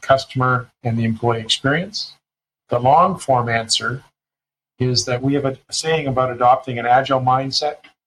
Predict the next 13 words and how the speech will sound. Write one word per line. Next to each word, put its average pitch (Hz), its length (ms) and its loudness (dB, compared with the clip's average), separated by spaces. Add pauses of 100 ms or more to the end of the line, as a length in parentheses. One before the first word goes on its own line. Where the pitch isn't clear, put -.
(220)
methods, 127 380 -2
and 117 80 -4
ways 123 260 0
of 117 120 -8
working, 202 400 -6 (480)
'cause - 180 0
there's 123 160 0
five 156 460 4
vectors 123 760 -2 (200)
that 120 160 0
are 117 40 -2
converging 120 600 -4
here, 104 340 -4